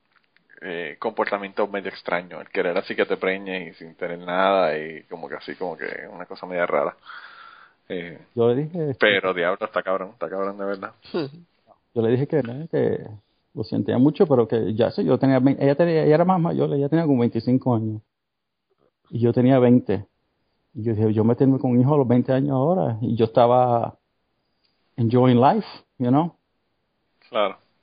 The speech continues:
Speaker 2: Yo,
Speaker 1: claro.
Speaker 2: no.
Speaker 1: No, no, está brutal.
Speaker 2: Ah, es
Speaker 1: <laughs> Ya.
Speaker 2: me están
Speaker 1: Yo de verdad
Speaker 2: contando
Speaker 1: que no sé, no sé ni qué haría.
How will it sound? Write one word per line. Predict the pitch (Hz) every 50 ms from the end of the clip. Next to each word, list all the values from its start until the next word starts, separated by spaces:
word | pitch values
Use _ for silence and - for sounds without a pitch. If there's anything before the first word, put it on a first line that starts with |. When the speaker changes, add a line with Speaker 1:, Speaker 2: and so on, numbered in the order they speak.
| _ _ _ _ _ -
Speaker 2:
Yo, | - 110 113
Speaker 1:
claro. | 101 98 98 95 - _ _ _ - -
Speaker 2:
no. | 120 110 113 107 -
Speaker 1:
No, | 131 135 127
no, | 120 120
está | 113 - 101 95
brutal. | 101 110 - - 95 101 _ _ _ _ _ _ _ _ _ _ _ _ _ 262 _ _ _ _ _ _ _ _ _ _ _ _ _ _ _ _ _ _ _ _ _ -
Speaker 2:
Ah, | - 131 143 151 170 170 139
es | 120 403
Speaker 1:
<laughs> | - - - 440
Ya. | - 82 87 453 - - 415 359 _ -
Speaker 2:
me | -
están | - - - -
Speaker 1:
Yo | 165
de | 135 143 156
verdad | 151 147 151
Speaker 2:
contando |
Speaker 1:
que | 147 135
no | - 202
sé, | - 139 135 135 113 -
no | 120 123
sé | 127 139
ni | 131 127 -
qué | - 117
haría. | 113 110 107 104 101